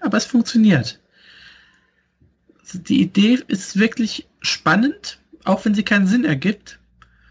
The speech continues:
Und, ähm, deswegen, ich glaube, das reißt auch noch mal ein Stück raus. Äh, das macht auch so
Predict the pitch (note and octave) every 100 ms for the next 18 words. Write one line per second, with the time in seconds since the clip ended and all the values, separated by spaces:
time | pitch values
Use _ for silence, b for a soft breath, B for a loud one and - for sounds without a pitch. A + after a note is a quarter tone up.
0 | b b b b b b _ _ _ _
1 | _ _ F#3 F3+ F3 F3+ E3+ E3 D#3+ -
2 | _ _ _ _ _ F#3+ F#3 G#3+ G#3+ F#3+
3 | D#3+ B B - - G3 F#3+ F#3+ G#3 -
4 | - E3+ F#3+ - G#3 G3+ G3 - G3+ -
5 | E3+ G3+ A#3 - A3+ G3 F#3+ F#3+ - F#3+
6 | - F#3+ - F#3